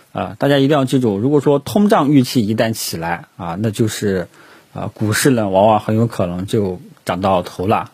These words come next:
啊，大家可能会去追求大宗商品，比方说像，呃，黄金、白银这一种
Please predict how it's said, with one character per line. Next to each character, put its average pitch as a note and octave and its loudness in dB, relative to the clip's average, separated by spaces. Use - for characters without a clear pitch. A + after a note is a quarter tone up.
啊， F2 -8
大 B2 -4
家 A#2 2
可 - -8
能 G2 -4
会 A#2+ 4
去 G#2 -4
追 C3 4
求 A2+ 0
大 A2 -4
宗 A#2+ 0
商 C3 -2
品， G#2 -6
比 G#2 -4
方 A2+ 2
说 A2+ 2
像， G#2 -2
呃， F2 -6
黄 - 0
金、 A2+ 4
白 G#2 0
银 G2+ 0
这 A2 2
一 F#2 2
种 F2 -6